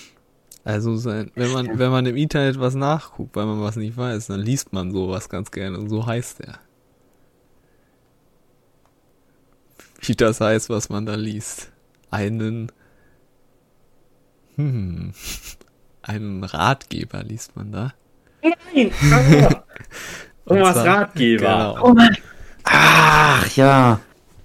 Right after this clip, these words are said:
Speaker 1: Und
Speaker 3: Mir
Speaker 1: zwar
Speaker 3: lacht der Name auf der Zunge. Oh.
Speaker 1: Ja, lassen wir gelten. Marius hat's wieder gewusst.
Speaker 2: Mhm.
Speaker 1: Also, es ist Thomas Ratgeber, der seine Jugend beim S V Heiligkreuz verbracht hat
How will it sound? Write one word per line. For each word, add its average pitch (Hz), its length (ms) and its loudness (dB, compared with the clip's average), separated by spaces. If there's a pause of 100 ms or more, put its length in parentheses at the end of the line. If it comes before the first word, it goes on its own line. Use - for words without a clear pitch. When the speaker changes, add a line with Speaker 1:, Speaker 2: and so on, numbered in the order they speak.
(140)
Speaker 1:
Und 151 80 -6
Speaker 3:
Mir 151 100 2
Speaker 1:
zwar 175 120 4
Speaker 3:
lacht - 100 -4
der 190 100 4
Name 208 220 4
auf 202 120 2
der 196 120 2
Zunge. 117 480 2 (240)
Oh. - 60 -10
Speaker 1:
Ja, 127 360 2
lassen 113 300 2
wir 113 120 2
gelten. 127 580 0
Marius 104 320 -8
hat's 110 200 -10
wieder 104 200 -8
gewusst. 110 420 -8
Speaker 2:
Mhm. 113 80 -6 (1300)
Speaker 1:
Also, 135 260 0
es 110 220 -4
ist - 160 -8
Thomas 139 380 -2
Ratgeber, 110 720 -6 (400)
der 107 120 2
seine 113 200 2
Jugend 131 460 0
beim 117 220 0
S - 240 -2
V 110 440 2
Heiligkreuz 127 920 -2
verbracht - 540 -10
hat 151 200 -10